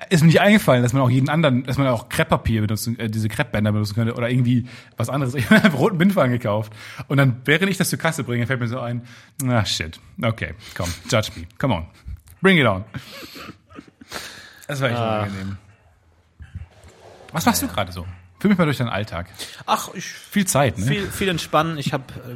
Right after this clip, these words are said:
Speaker 2: bad-, ich bade viel. Ähm, ich erlebe meinen Körper. Und ansonsten
Speaker 1: Es gibt jetzt, wo du gerade Körper entdecken sagst, ich hab jetzt von einem, äh, Sexspielzeug gehört, ähm, wo, d-,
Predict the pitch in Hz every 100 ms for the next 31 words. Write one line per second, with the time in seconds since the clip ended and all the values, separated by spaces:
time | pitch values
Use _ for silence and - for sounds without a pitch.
0 | 120 127 117 143 139 127 - 113 - 120
1 | 147 135 - 139 139 135 - - - -
2 | _ - 117 110 110 107 - - - 113
3 | - 113 120 120 110 104 113 120 120 120
4 | 123 _ _ _ _ _ _ _ 98 98
5 | 98 95 98 90 98 - - 104 98 98
6 | - - - 160 156 131 123 123 - 151
7 | 113 101 101 104 98 95 - 113 139 131
8 | 139 127 117 117 104 101 98 - _ -
9 | 170 - 104 98 95 98 98 107 - -
10 | - - _ 107 107 104 104 - - _
11 | _ _ _ _ _ - 123 123 135 -
12 | - _ -